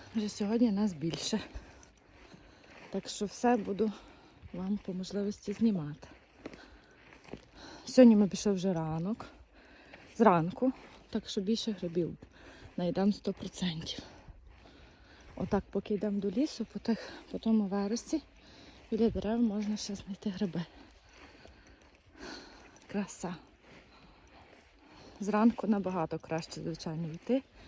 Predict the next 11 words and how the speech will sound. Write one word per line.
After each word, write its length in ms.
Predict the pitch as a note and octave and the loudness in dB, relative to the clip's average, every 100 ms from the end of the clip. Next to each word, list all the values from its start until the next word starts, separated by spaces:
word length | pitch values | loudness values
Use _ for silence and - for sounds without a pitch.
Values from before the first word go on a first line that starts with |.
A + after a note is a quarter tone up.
| - - - - - - - | -20 -20 -20 -20 -20 -20 -12
Щось 280 | - F#3+ - | -6 -6 -6
комарів 440 | F3+ E3+ E3 G#3+ | -4 -2 0 2
нема. 300 | A#3 A3 A3 - - - - - - - - _ _ _ - - - _ _ - | 2 0 -6 -8 -18 -20 -20 -20 -20 -20 -20 _ _ _ -20 -20 -20 _ _ -2
Так, 280 | G3 F3 | -2 -2
забула, 460 | - G3 F#3+ A3+ G3+ | -6 -6 2 2 2
що 160 | - G#3 | 0 0
я 80 | |
маю 220 | G3+ G3 G3 | 2 2 0
знімати 460 | G#3 G3 F#3 F#3 | 2 2 0 -4
вам 180 | F#3 F3+ | -2 -2
відео. 480 | F3 F3 D#3+ G3+ | -2 -4 -2 0